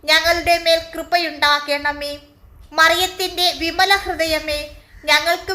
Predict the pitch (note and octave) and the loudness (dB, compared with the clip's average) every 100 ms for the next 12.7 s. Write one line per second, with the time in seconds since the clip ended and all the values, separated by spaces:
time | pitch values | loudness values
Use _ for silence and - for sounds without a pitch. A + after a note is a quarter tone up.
0 | F4 E4 D#4+ D#4+ D4 D4 D#4 E4+ E4+ - | -2 -2 -2 -4 0 0 2 -2 -2 -10
1 | D4+ C#4+ C#4+ C#4+ C#4+ C#4+ C#4+ - _ - | -8 -2 -2 -2 -6 -6 -10 -14 _ -20
2 | _ E4+ D#4 F#4+ F#4+ D#4+ E4 D#4 D#4+ - | _ -8 -6 -4 -6 0 4 4 2 -4
3 | F#4+ F#4 F4+ E4 D4+ C#4+ C#4+ C#4+ C#4+ - | -6 -4 -2 2 2 2 -2 -6 -10 -20
4 | - - D4+ D#4 F4+ F4+ F4 F4 E4+ D4+ | -18 -2 0 2 -2 -2 -2 -2 -2 0
5 | D4 D4+ D4+ D4 - D4+ D4+ D4 D4 C#4+ | -2 0 -4 -4 -8 -10 -4 -2 -2 -4
6 | C#4+ C#4+ - _ _ _ C#4 D#4+ - E4+ | -6 -10 -14 _ _ _ -8 -6 -6 -2
7 | F4 E4 D#4+ D#4+ - - F#4 - F4 E4+ | -2 2 2 0 -6 -4 -4 0 2 2
8 | D#4+ D4+ D4 D4 C#4+ C#4+ - - _ D#4 | 0 0 -2 -4 -6 -8 -14 -20 _ 0
9 | D#4 E4 - F4 D#4+ D#4 D4+ D4 D4 D4 | 2 0 -2 -4 -2 -4 -2 -4 -4 -8
10 | - C4+ C#4 D4 D4 - C#4+ - C4 C4+ | -2 -2 0 -4 -4 -10 -10 -2 0 0
11 | C4+ C#4 C4+ C#4 C#4 - - - _ _ | -2 -4 -8 -10 -16 -18 -20 -20 _ _
12 | _ _ D#4+ D#4+ E4 E4+ | _ _ 2 4 2 2